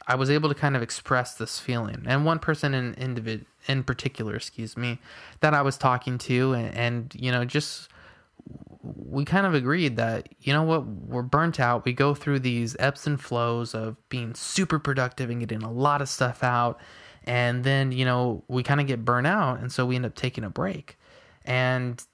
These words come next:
you know, that cycle of run, run, run, and then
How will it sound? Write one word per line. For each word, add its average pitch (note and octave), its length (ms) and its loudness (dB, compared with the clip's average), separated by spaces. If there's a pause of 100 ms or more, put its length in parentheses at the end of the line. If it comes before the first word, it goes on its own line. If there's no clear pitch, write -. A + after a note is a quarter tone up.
you C3+ 120 0
know, B2+ 120 2
that D3 420 0
cycle B2 800 0
of A#2+ 580 0 (540)
run, D#3+ 160 4
run, D#3 180 4
run, D#3 380 4
and C3 200 2
then B2+ 380 2